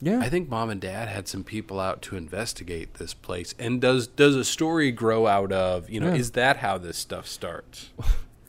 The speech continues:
Speaker 1: Well, it, it's that, and then you, you put a little, you know how it all starts is a
Speaker 2: And
Speaker 1: little kernel of truth.
Speaker 2: Right. And to be very clear,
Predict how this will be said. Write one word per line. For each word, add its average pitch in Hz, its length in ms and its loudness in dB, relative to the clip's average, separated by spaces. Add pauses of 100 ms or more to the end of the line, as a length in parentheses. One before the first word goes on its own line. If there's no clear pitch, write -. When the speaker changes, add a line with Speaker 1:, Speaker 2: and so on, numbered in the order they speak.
(360)
Speaker 1:
Well, 147 380 0
it, 123 320 0
it's 110 220 0
that, 101 580 2
and 101 160 -2
then 104 160 0
you, 110 260 -2
you 107 160 -6
put 120 220 0
a 117 60 2
little, 104 360 -2 (640)
you 143 140 2
know 180 140 2
how 170 180 2
it 117 60 0
all 104 160 4
starts 92 500 -6
is 107 140 0
a - 60 8
Speaker 2:
And 107 280 2
Speaker 1:
little 127 320 6
kernel 107 540 0
of - 160 -8
truth. - 420 -10
Speaker 2:
Right. 87 300 -4
And 156 160 4
to 170 80 4
be 220 160 2
very 123 300 4
clear, - 440 -4